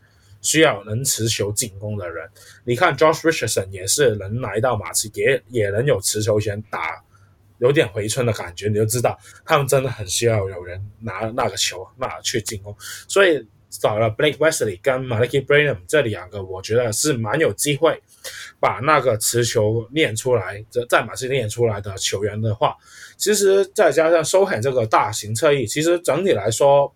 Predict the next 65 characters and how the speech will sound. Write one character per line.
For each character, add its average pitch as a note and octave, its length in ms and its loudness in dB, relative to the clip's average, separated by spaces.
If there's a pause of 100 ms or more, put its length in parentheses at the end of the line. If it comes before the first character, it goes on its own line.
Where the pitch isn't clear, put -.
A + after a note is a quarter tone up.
(140)
感 A2+ 180 -2
觉 C3+ 100 4
还 C#3 140 2
不 A#2 160 -2
错， E3 220 4
马 G2 120 -10
刺， - 220 -4 (300)
所 G#3+ 120 6
以 G3+ 40 8
我 B2 100 6
还 G#2 180 0
是 - 140 2
会 D3+ 160 2
给 - 140 -10
到 - 300 -6
A A2+ 200 -4
的 - 280 -10
评 G2 220 -16
分。 G#2 200 -6 (100)
我 A2 100 -2
觉 A#2 80 2
得 D3 60 4
他 D#3+ 140 2
就 D3+ 100 2
是 C3+ 220 -6 (240)
隐 A2 120 -6
藏 G#2 240 -4
版 A2+ 160 -4
的 G2+ 120 -14
赢 F#2 160 -12
家， A#2+ 160 0
就 E3 100 2
是 D#3 160 2 (260)
当 F#3+ 200 4
我 A#2+ 80 0
们 A#2 100 -2
在 C3 240 2
觉 G#2+ 300 -2
得 A#2+ 160 4
活 G#2 240 -6
塞 B2+ 260 2
啊、 G#2+ 300 -4 (140)
雷 A2+ 180 0
霆 A2+ 200 -4
啊 A2 240 0
什 G#2+ 160 -4
么 G#2+ 120 -2
赢 - 180 -4
得 - 140 -2
很 - 100 -12 (420)
厉 B2+ 140 -2
害 A2+ 160 0
的 G#2 60 2
时 G#2+ 120 0
候， G#2 80 -2 (240)
其 - 140 -6
实 D3 140 2
马 D3+ 200 -2
刺 - 220 -2 (120)
暗 B2+ 220 0
地 A2 140 -2
里 E2+ 220 -12
也 F2+ 120 -8
是 A2+ 220 0
有 F#2 240 -6